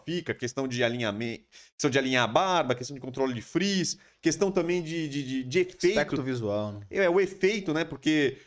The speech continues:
Speaker 1: é, a gente fala muito de efeito de pomadas pra cabelo. O óleo também, ele tem uma propriedade, ele muda um pouco. Tem óleo que deixa a barba um pouco mais sequinha, né? Sempre vai ter um pouco de brilho, né? Mas às vezes fica um aspecto mais natural, um pouco mais seco, outra deixa mais brilho,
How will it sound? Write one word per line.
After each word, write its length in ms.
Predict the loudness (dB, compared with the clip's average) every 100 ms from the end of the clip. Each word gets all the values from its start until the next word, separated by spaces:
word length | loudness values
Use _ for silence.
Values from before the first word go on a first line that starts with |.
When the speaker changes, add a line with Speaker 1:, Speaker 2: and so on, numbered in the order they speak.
| _
Speaker 1:
é, 540 | 0 2 4 2 2 2
a 60 | 0
gente 180 | -2
fala 220 | 0 0 2
muito 200 | -2 -2
de 120 | -2
efeito 360 | 0 -2 -2
de 100 | -6 -4
pomadas 440 | 0 0 0 -2
pra 160 | -2 0
cabelo. 360 | 2 2 2
O 220 | 2 4
óleo 220 | 4 2 2
também, 220 | 0 0
ele 100 | -2
tem 320 | 0 0 0
uma 160 | -2 -2
propriedade, 540 | -2 0 2 2 0
ele 140 | -4
muda 340 | -2 -2 0 0
um 80 | 2
pouco. 240 | 0 0
Tem 240 | -4 0
óleo 220 | 2 2 0
que 160 | 0
deixa 340 | 0 2 -2 -6 -12 _ -2
a 80 |
barba 220 | 2 4 2
um 100 | 0
pouco 200 | -4 -2
mais 180 | -2
sequinha, 640 | 0 -2 -2 -2 0 0 -2 -10 _ _ _
né? 160 | 0 0
Sempre 180 | 0 -4
vai 80 | -2
ter 80 |
um 60 | 0
pouco 220 | -2 -4
de 120 | -2
brilho, 200 | 0 2
né? 60 | 2
Mas 140 | 2
às 80 | 4
vezes 160 | 2 0
fica 160 | 0
um 80 | 0
aspecto 260 | 2 0 -2
mais 120 | -4
natural, 400 | -2 0 2 0
um 20 |
pouco 180 | -2 -2
mais 180 | -2 -2
seco, 340 | 2 2 2
outra 120 | -2
deixa 200 | -2 -4
mais 200 | -4 -6
brilho, 640 | -4 -4 -2 0 2 0